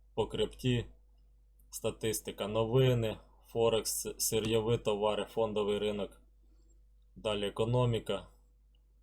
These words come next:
аналітика різного виду, обзор ринку, Форекс, ринки акцій, технічний аналіз, графіки,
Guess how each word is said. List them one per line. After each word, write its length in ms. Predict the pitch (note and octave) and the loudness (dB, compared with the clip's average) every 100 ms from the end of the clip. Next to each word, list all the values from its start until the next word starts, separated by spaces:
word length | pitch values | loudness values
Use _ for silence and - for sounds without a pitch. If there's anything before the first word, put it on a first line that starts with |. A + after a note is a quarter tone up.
| _ _ _ _ _ _ - _ _ - - _ _ - - - | _ _ _ _ _ _ -20 _ _ -20 -20 _ _ -20 -16 -4
аналітика 720 | A2 A#2 B2+ C3+ A#2 - A2+ | 2 6 6 6 4 4 2
різного 420 | A2+ G#2 G#2+ G#2+ | 2 0 2 2
виду, 360 | G#2+ G#2 G2+ - - - - _ _ - _ - | 2 2 -2 -6 -18 -20 -20 _ _ -20 _ -10
обзор 420 | G#2 G2+ G2+ A#2+ | -6 -4 0 2
ринку, 500 | G#2+ B2+ B2 - G#2 - - - - - - | 2 2 2 0 -6 -8 -20 -20 -20 -20 -8
Форекс, 560 | A#2+ A#2+ G#2+ - - - - - _ _ | 0 2 2 0 -4 -6 -20 -20 _ _
ринки 380 | - A2 A2 - | -4 0 0 2
акцій, 540 | A2+ A#2 A2+ - G#2 G2 - - - - _ - - | 4 4 4 -2 -6 -10 -16 -20 -20 -20 _ -20 -12
технічний 540 | - G#2+ B2 A#2 - A2 | -6 -2 0 0 0 0
аналіз, 640 | A2+ A#2+ A#2+ A2+ G#2+ - - - - - - - - - | 0 2 2 2 0 -4 -12 -20 -20 -20 -20 -20 -20 -10
графіки, 760 | G2+ B2 A#2+ - A2 - G#2 | 0 4 4 2 -4 -4 -6